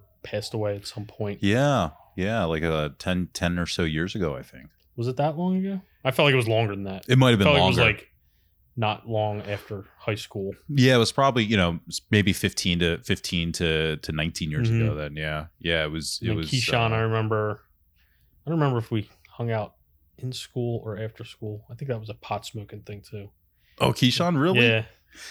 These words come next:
Speaker 2: See,
Speaker 1: And I
Speaker 2: it's
Speaker 1: remember hearing about him, and that was, like, totally freaked me out.
Speaker 2: It's so weird how you don't know like, what kids are into in high school. Like, I wasn't into smoking weed in high school.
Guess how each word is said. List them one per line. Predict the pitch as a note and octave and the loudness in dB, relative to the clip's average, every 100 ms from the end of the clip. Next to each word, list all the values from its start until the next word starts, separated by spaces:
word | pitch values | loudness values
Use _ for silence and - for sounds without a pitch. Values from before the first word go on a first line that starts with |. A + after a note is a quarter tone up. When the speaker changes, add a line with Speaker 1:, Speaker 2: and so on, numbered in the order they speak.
| - | -4
Speaker 2:
See, | D#4+ | 2
Speaker 1:
And | F4 | 4
I | C3 | 6
Speaker 2:
it's | |
Speaker 1:
remember | D3 C3+ | 6 6
hearing | C3 A#2+ | 4 4
about | A#2 A2+ | 6 4
him, | A2+ A2+ | 4 2
and | G#2 | 0
that | A2+ | -2
was, | G#2+ | -4
like, | G2 F2+ | -10 -14
totally | - A2+ G2+ F#2+ - _ _ _ _ _ _ _ - - - - - - | -8 -6 -6 -8 -14 _ _ _ _ _ _ _ -20 -20 -20 -20 -20 -6
freaked | B2+ G#2+ | -4 -4
me | A2 G2+ | -4 -6
out. | G2+ G2 _ - | -6 -8 _ 0
Speaker 2:
It's | F3+ - | 0 2
so | E4+ E4 | 2 2
weird | A#3+ F#3+ B2 | 4 4 4
how | G#2+ | 4
you | F#2 | 2
don't | E2+ G#2 A2 F#2+ | 2 0 0 0
know | F#2 F2+ D#2+ D2+ C#2+ C#2+ _ _ _ - | 2 2 2 -2 -6 -10 _ _ _ 0
like, | E2+ D#2+ | 0 0
what | F#2 - | -4 0
kids | G2 E2 | 2 2
are | E2 | 0
into | D#2+ F2 - E2+ D#2+ D#2 - | 0 0 0 -2 0 -2 -6
in | D#2+ | -6
high | D#2 E2+ | -2 0
school. | - G2 | 2 2
Like, | F#2 | 2
I | F#2 A2+ | 2 4
wasn't | A2+ A2 G2+ | 4 4 4
into | G2 F2+ | 4 4
smoking | E2+ - E2+ E2 | 2 0 -2 -2
weed | D#2+ D#2+ D#2 | -4 -4 -4
in | D#2+ | -6
high | C#2+ G#2 | -2 -2
school. | A2 F2 C#2 D2 | 0 -2 -4 -6